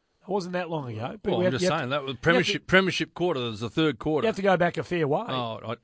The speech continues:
Speaker 2: I can imagine it'd be a while.
Speaker 1: Do you want to have a stab in the dark? Last time we kicked eight goals in a, you reckon
Speaker 2: In a
Speaker 1: you,
Speaker 2: quarter or the third?
Speaker 1: In a qu-, in a quarter.
Speaker 2: In a quarter.
Speaker 1: In a quarter.
Speaker 2: Oh,
Speaker 1: You would have thought
Speaker 2: jeez.
Speaker 1: we would have jagged
Speaker 2: The
Speaker 1: eight
Speaker 2: Favola
Speaker 1: quarter at
Speaker 2: years,
Speaker 1: some
Speaker 2: maybe?
Speaker 1: stage.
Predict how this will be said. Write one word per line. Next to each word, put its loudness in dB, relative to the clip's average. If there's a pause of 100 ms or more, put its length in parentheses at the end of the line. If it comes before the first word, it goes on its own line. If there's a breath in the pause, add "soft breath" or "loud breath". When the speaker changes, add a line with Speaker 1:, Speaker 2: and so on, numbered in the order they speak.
Speaker 2:
I -10 (100)
can -4
imagine -4
it'd -10
be -10
a -14
while. -12
Speaker 1:
Do -10
you 0
want 0
to -2
have -4
a -8
stab 0
in -2
the -2
dark? -4
Last 0
time -4
we -4
kicked -10
eight -2
goals -4
in -6
a, -10
you -2
reckon 4
Speaker 2:
In 8
a 8
Speaker 1:
you, 2
Speaker 2:
quarter 8
or 8
the 0
third? -2
Speaker 1:
In -2
a -2
qu-, -4
in -2
a 0
quarter. -2
Speaker 2:
In 4
a 2
quarter. -6
Speaker 1:
In -4
a -4
quarter. -10
Speaker 2:
Oh, -10
Speaker 1:
You -4
would -2
have 2
thought -4
Speaker 2:
jeez. -4
Speaker 1:
we -2
would -6
have -10
jagged -8
Speaker 2:
The -4
Speaker 1:
eight 0
Speaker 2:
Favola 6
Speaker 1:
quarter 2
at 0
Speaker 2:
years, 2
Speaker 1:
some -4
Speaker 2:
maybe? -2
Speaker 1:
stage. -8